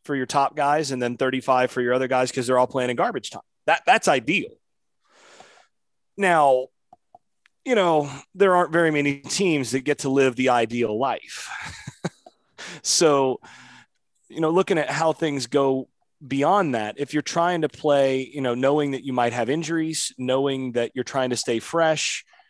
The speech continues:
knowing that you're trying to make sure that guys get, get rotated in there in case there are injuries, those sorts of things, then what you're really looking for is, I would say, somewhere around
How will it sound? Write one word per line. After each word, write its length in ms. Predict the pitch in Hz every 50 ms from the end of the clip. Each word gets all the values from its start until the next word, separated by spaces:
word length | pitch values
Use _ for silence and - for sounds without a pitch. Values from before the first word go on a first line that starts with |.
| _ _ _ _ _ _ _ _
knowing 240 | - 143 143 143 143
that 100 | 139 131
you're 80 | 131 135
trying 280 | - - 151 143 143
to 40 | 143
make 160 | 139 139 139
sure 220 | - - - 151 139
that 140 | 131 123 123
guys 320 | 131 127 127 127 123 110
get, 220 | - 127 117 - - _ _ _ _ _ _ _ _ 160
get 180 | 139 131 120 120
rotated 440 | 135 135 139 - - 139 127 120 120
in 120 | 135 143
there 160 | 143 139 131
in 80 | 120 107
case 340 | - - - 160 165 156 -
there 180 | - 175 165
are 40 | 160
injuries, 560 | 160 165 165 151 147 156 156 151 156 147 -
those 180 | - 147 151 139
sorts 260 | - - 151 143 -
of 80 | 151 -
things, 400 | - 147 143 139 143 135 - - - _ - - - _ _ _ _ _ _ _ _ _
then 300 | 139 131 170 233 247 240
what 100 | 220 196
you're 140 | 185 175 147
really 280 | 143 160 170 160 156
looking 320 | 139 139 139 - 151 135 123
for 480 | - - 131 123 120 117 117 117 113 -
is, 580 | - 131 131 123 123 120 120 - - - - - 127 - _ _ _ _ _ _ _ _ _
I 120 | 143 147 170
would 200 | 185 175 151 139
say, 580 | - - - 135 131 127 127 123 127 123 123
somewhere 580 | 127 - - 175 180 185 180 175 160 151 147 135
around 500 | 123 117 120 120 123 123 123 123 120